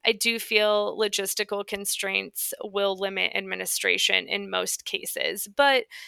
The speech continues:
nonetheless may be an option if Paxlovid is not available or is not clinically appropriate.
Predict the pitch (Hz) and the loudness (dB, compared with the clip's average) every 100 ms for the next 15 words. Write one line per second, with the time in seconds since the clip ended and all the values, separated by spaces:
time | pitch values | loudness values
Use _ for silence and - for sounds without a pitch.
0 | - 233 240 233 220 208 208 - - 226 | 0 4 4 4 6 6 4 -2 -4 2
1 | 214 214 208 202 185 185 - 202 190 190 | 2 4 0 2 0 0 2 2 2 -2
2 | 190 - 190 - - 185 - 208 190 190 | -6 0 0 0 0 0 0 -4 0 0
3 | 185 180 180 180 180 185 185 180 185 180 | -2 -4 -2 -2 -2 -2 -2 -2 -2 -2
4 | - 185 180 - 185 185 175 165 - 190 | -2 -2 -2 -2 -4 -4 -4 -4 -6 -6
5 | 175 - 82 - - - - - - - | -6 -4 -4 -4 -6 -8 -8 -12 -10 -10
6 | 135 139 - - | -8 -8 -10 -12